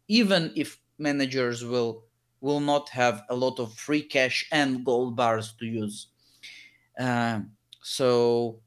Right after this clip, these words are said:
something should be done there. Um, maybe somehow, uh,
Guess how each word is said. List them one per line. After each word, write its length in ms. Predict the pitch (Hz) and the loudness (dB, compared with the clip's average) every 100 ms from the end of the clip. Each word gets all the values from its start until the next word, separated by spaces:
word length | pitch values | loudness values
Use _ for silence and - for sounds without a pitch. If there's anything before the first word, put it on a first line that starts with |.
| _ _ _ _ _ _ - | _ _ _ _ _ _ -6
something 500 | - 196 208 208 226 | 0 2 2 2 0
should 240 | 220 220 | 2 0
be 100 | 214 | 2
done 260 | 175 151 165 | 4 4 4
there. 260 | 180 202 247 277 | 4 4 2 -2
Um, 440 | 151 143 135 131 123 _ _ _ _ _ _ _ | -2 0 0 -4 -8 _ _ _ _ _ _ _
maybe 560 | 120 127 139 139 127 131 | -2 4 4 4 2 2
somehow, 1400 | - - - - - 147 143 139 127 123 120 117 113 113 _ _ _ _ _ | 2 2 0 -2 -2 -2 -2 -2 0 0 0 0 -2 -8 _ _ _ _ _
uh, 320 | 120 117 117 | -2 0 0